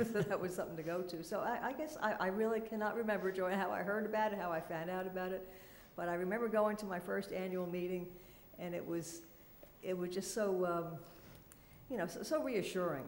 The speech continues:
I think that's the best word to find out, yeah, I, you know, that I wasn't alone, <laughs> and there were hundreds of people like me trying to figure all this out. And, um, so I became, um, you know, very integrated into it very quickly. I remember being, I was on the program committee and just different things, and,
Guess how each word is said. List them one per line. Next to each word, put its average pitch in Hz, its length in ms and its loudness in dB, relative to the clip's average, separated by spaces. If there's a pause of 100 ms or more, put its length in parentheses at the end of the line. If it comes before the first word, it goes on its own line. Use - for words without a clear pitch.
(420)
I 175 60 -4
think 175 140 -2
that's 170 140 0
the - 100 -10
best 202 240 2
word 170 160 2
to 156 80 -4
find 165 260 -4
out, 165 100 -2
yeah, 151 120 -2
I, 151 240 -4
you 165 60 -2
know, 143 120 -4
that 147 80 -2
I 135 80 2
wasn't 175 300 4
alone, 185 440 2 (520)
<laughs> - 400 -6
and 175 120 0
there 180 120 2
were 180 120 4
hundreds 226 480 4
of 180 80 -2
people 196 300 0
like 165 260 -2
me 165 100 -6
trying 165 260 -4
to 160 60 -6
figure 160 340 -4
all 156 160 -4
this 151 200 -6
out. 147 260 -6 (600)
And, 156 240 -2
um, 147 240 -2 (340)
so - 140 -6
I 160 80 2
became, 165 480 -4
um, 139 280 -4 (460)
you 165 120 -8
know, 120 100 -4
very 151 460 0 (640)
integrated 151 480 0
into 156 180 -4
it 160 60 -4
very 151 260 0
quickly. 151 440 -6 (360)
I - 60 -6
remember 156 340 -2
being, 151 240 -2
I 120 60 0
was 147 180 -4
on 143 100 -6
the 131 80 -6
program 156 520 -2
committee 156 340 -6
and 156 80 -6
just 151 180 -8
different 156 360 -6
things, 156 340 -4
and, 156 140 -4